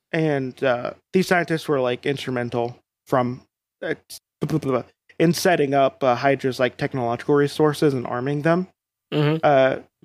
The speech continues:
Speaker 1: mm, let's see. Strucker, like, combined the activity of, uh, Hydra, aim, and Secret Empire under the auspices of them, using the identity of the Grand Imperator. Uh, and the,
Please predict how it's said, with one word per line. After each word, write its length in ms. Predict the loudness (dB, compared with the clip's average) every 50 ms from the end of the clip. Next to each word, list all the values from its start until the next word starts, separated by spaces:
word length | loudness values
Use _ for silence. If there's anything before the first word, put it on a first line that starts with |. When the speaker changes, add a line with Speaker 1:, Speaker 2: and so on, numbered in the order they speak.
| _ _ _ _
Speaker 1:
mm, 720 | -6 -6 -4 -4 -4 -4 -4 -4 -2 -2 -2 -2 -2 -2 -2 -4
let's 80 | -6 -10 -18 _ _ _ _ -20 -18
see. 320 | -14 -12 -10 -10 -10 -12 -14 _ _ _ _ _ _ _ -10
Strucker, 640 | -4 -2 0 -2 0 0 0 0 2 2 0 -2 -2 -2
like, 340 | 0 2 2 2 0 -2 _ _ _ _ _ _ _ _
combined 480 | -2 -2 0 2 2 2 2 0 0 0
the 60 | 0
activity 640 | 0 -2 -2 -2 -4 -2 -2 0 -2 0 0 -2 -2
of, 460 | 0 0 2 2 2 0 -2 -6 -4 -2
uh, 320 | -2 -2 -2 -4 -6 -10
Hydra, 840 | -10 -14 -14 -14 -8 -2 0 0 0 0 0 0 2 2 2 2 0 0
aim, 380 | -2 -2 -2 0 -2 -4 -4 -6
and 260 | -6 -6 -6 -6 -6
Secret 260 | -6 -6 -6 -2 -2
Empire 480 | -2 -2 -2 -2 0 2 2 2 2 2
under 220 | 0 -2 -2 -2
the 120 | 0 0 0
auspices 680 | 0 0 -2 -8 -12 -12 -12 -6 -2 -2 -2 0 0
of 400 | -2 -2 -2 -4 -12 -12 -10 -4
them, 380 | -4 -2 0 0 -2 -2 -4 -8 -10 _ _ _ _ _ _ _
using 220 | -4 -2 0 0
the 60 | 0 0
identity 400 | 0 0 0 -2 0 0 0 -2
of 120 | -2 -2
the 80 | -6 -8
Grand 420 | -4 -2 -2 -2 -2 -2 -4 -6
Imperator. 760 | -8 -8 -10 -8 -4 -2 0 0 0 0 -2 -2 -2 -2 -2 -6 _ _ _ _ _ _ _ _
Uh, 320 | 0 0 2 2 0 -2 -4 -10 _ _ _ _ _ -20 -6 -2
and 240 | 0 0 0 -2 -2 -2
the, 460 | -2 0 2 2 2 0 0 -4